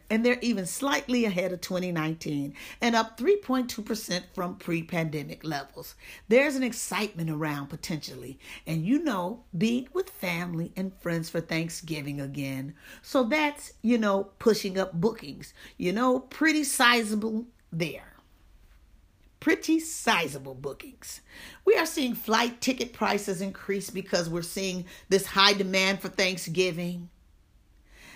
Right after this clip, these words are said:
Pandea says, as airfares are significantly from last year's pandemic bargains.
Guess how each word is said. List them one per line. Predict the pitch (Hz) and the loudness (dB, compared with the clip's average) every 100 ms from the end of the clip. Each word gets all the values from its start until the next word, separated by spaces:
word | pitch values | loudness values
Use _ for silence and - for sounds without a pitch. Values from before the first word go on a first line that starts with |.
| - - | -12 2
Pandea | 214 190 185 185 180 | 4 4 2 2 0
says, | - 202 180 170 175 - - - - | 2 2 4 2 -2 -8 -10 -10 0
as | 190 180 | 0 2
airfares | 202 190 190 208 190 180 180 - - | 2 2 4 4 4 2 -2 -4 4
are | 202 | 4
significantly | - 202 196 214 208 - 185 180 - | 4 0 2 0 -2 -4 -6 -6 -18
from | - 214 190 175 | 0 4 4 2
last | 170 175 165 - | 2 2 2 0
year's | 170 165 | -2 -2
pandemic | - 175 160 156 156 170 | 0 0 0 -2 -2 -2
bargains. | 165 147 143 151 147 | 2 2 2 -2 -4